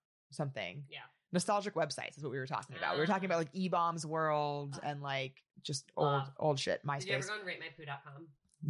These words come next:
Speaker 1: No, no.
Speaker 2: <laughs>
Speaker 1: But now I need to,
Speaker 2: Guys,
Speaker 1: now
Speaker 2: if anyone listening, <laughs> half the people are gonna be like, "Oh, Hannah, what the actual fuck?" And the other half the people are gonna be like, "Oh my God." <laughs>
Speaker 1: n-, have not seen that website, but I'll, I'll text them about it now 'cause we still talk about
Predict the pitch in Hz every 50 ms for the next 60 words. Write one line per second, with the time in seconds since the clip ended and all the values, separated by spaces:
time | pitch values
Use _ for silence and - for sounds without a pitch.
0 | - 165 180 147 139 131 - 151 135 - 185 180 - - 226 185 - - - -
1 | - - 147 139 151 147 - - - 539 480 - - - - - 381 392 - 392
2 | 381 320 277 277 262 311 392 440 403 302 269 - - 320 - 359 - - - -
3 | - - 453 508 587 - - - - 311 - - - - - - 381 403 381 -
4 | 381 392 403 403 349 330 330 320 - - 226 226 214 175 - - 151 143 151 147
5 | - - - 269 277 - 175 160 - - - - - 190 170 147 - - - 131
6 | - _ - - - - 226 247 240 - 196 208 220 247 302 294 262 254 - -
7 | - 285 254 226 247 233 233 254 254 247 233 220 214 214 - 202 196 202 226 247
8 | 240 220 202 196 202 208 208 208 196 180 170 165 196 277 330 - 440 - - -
9 | - 165 160 143 139 165 156 139 165 156 143 143 165 202 - - - 214 208 208
10 | 220 202 220 220 214 214 277 262 240 196 175 - 151 151 139 - 156 151 - 151
11 | 139 - - 170 165 170 175 175 185 160 160 139 151 196 190 202 151 156 147 135
12 | - - 160 151 147 156 131 139 - 143 151 143 143 -